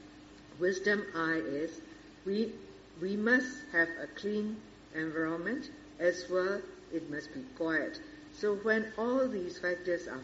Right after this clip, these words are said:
fulfilled, as we practice, then we will be abandoning all those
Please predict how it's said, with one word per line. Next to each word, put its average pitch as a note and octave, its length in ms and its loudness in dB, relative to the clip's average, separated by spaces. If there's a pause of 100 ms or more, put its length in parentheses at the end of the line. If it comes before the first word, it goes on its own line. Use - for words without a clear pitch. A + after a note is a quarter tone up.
fulfilled, F3+ 580 -2 (360)
as F#3+ 220 -2
we G#3 60 -4 (120)
practice, A3 560 0 (380)
then F#3+ 340 2
we F#3+ 60 -4
will F#3 240 4
be E3 180 0
abandoning G3 640 0 (120)
all F#3 260 -2
those E3+ 340 -2